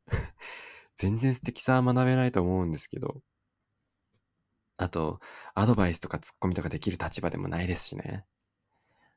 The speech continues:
でもなんか、ちょっとこういうお悩み相談みたいなのやってみたかったんで、<laughs> あの、やります。マッチングアプリで会う男性は本当に苦手、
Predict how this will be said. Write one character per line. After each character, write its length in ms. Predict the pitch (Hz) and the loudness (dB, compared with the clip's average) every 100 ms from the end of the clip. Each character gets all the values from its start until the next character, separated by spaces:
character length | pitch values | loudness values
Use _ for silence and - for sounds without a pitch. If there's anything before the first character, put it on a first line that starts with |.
| _ | _
で 100 | 92 | -4
も 80 | 92 | -2
な 100 | 92 | -2
ん 100 | 90 | -2
か、 220 | 85 - _ | -2 -4 _
ち 80 | - | -6
ょ 20 | |
っ 40 | 110 | -6
と 60 | |
こ 140 | - 120 | -2 2
う 40 | |
い 20 | |
う 60 | 117 | 2
お 60 | 101 | 4
悩 220 | 117 123 | 4 2
み 100 | 123 | 2
相 140 | 117 | 0
談 120 | 98 | -2
み 60 | 87 | -4
た 100 | - | -8
い 20 | |
な 40 | 143 | -12
の 60 | _ _ _ _ | _ _ _ _
や 120 | 85 | -4
っ 40 | 85 | 0
て 160 | - | 0
み 80 | 107 | 2
た 100 | 127 | 2
か 100 | 98 | 0
っ 100 | - | 0
た 120 | 95 | -2
ん 120 | 85 | 0
で、 260 | 85 95 82 87 87 - 107 _ - | 2 2 0 -2 -4 -6 -14 _ -18
<laughs> 480 | - - - - | -14 -12 -14 -14
あ 140 | - 80 | -6 -6
の、 300 | 87 80 - _ _ _ _ _ _ _ | -4 -8 -12 _ _ _ _ _ _ _
や 80 | 107 | 6
り 100 | 87 | 6
ま 100 | 80 | 2
す。 400 | 82 - - - _ _ _ _ _ _ _ _ _ _ - - - - - - _ _ _ _ _ _ _ _ - | 2 0 -2 -6 _ _ _ _ _ _ _ _ _ _ -10 -6 -6 -10 -20 -20 _ _ _ _ _ _ _ _ 0
マ 140 | 92 | 0
ッ 40 | |
チ 200 | 95 - | 0 -2
ン 40 | 208 | 2
グ 60 | |
ア 80 | 214 | 2
プ 120 | 208 | 4
リ 120 | 123 85 | 2 2
で 160 | 82 | 0
会 240 | - 110 90 | 2 2 2
う 40 | |
男 240 | 85 90 87 | 2 0 2
性 200 | 95 87 | 0 0
は 80 | |
本 240 | 82 113 120 | 0 -2 0
当 100 | 117 | 2
に 120 | 110 | 2
苦 320 | 90 92 101 | 2 2 0
手、 340 | - 98 95 | 0 2 2